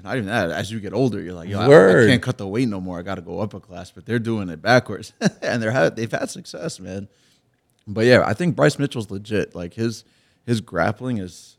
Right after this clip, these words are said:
Speaker 2: Bro, but what about when he, he not, he dropped him in the
Speaker 1: Yeah.
Speaker 2: first round? We were both like, "Yo,
Speaker 1: How about
Speaker 2: what?"
Speaker 1: his buddy behind us? He's like, he's like, "My man Bryce, like, I know him. He just dropped Edson Barboza. Edson Barboza, like,
Speaker 2: Yeah,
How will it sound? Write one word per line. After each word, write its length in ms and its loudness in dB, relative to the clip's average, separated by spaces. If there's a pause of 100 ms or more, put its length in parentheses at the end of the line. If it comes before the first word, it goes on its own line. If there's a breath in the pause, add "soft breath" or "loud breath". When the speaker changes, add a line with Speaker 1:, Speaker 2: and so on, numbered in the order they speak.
(120)
Speaker 2:
Bro, 260 6
but 120 -2
what 160 2
about 240 0
when 100 -2
he, 320 -4
he 220 -2
not, 280 0
he 120 -6
dropped 340 -2
him 80 0
in 60 4
the 80 2
Speaker 1:
Yeah. 100 0
Speaker 2:
first 220 4
round? 420 -2
We 140 0
were 80 8
both 240 6
like, 180 -6
"Yo, 540 -4
Speaker 1:
How 140 -2
about 140 8
Speaker 2:
what?" 120 2
Speaker 1:
his 160 0
buddy 260 6
behind 460 2
us? 160 -2
He's 160 -14
like, 180 -8 (460)
he's 100 -10
like, 160 -12
"My 140 -14
man 220 -2
Bryce, 260 -6
like, 240 -4
I 80 2
know 240 10
him. 180 10
He 80 10
just 220 4
dropped 240 2
Edson 320 6
Barboza. 540 4
Edson 220 2
Barboza, 480 2
like, 60 12
Speaker 2:
Yeah, 80 12